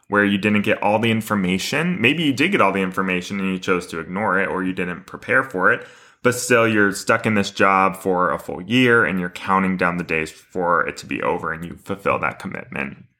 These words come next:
And that is no fun at all. So I wanna help you stay away from this. And a way to do that is to just ask some questions. So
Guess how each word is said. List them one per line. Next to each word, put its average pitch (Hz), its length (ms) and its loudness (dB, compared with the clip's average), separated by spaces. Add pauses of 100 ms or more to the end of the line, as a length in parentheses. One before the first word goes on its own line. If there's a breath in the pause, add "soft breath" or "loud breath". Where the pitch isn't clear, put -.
(800 loud breath)
And 120 200 -4
that 127 280 2
is 92 420 -2
no 95 300 0
fun 90 240 -2
at 85 120 2
all. 71 220 -2
So - 140 -2
I 107 80 6
wanna 135 300 2
help 127 340 -2
you 95 300 0 (260 loud breath)
stay 104 400 0
away 90 500 -2
from 87 720 -6
this. 104 440 0 (260 soft breath)
And 131 420 2
a 127 60 4
way 156 160 4
to 147 80 -2
do 135 220 2
that 147 240 2
is 139 160 -6
to 151 120 -10
just 165 280 -4
ask 131 240 0
some 156 120 -8
questions. - 720 -10 (420 soft breath)
So 123 540 2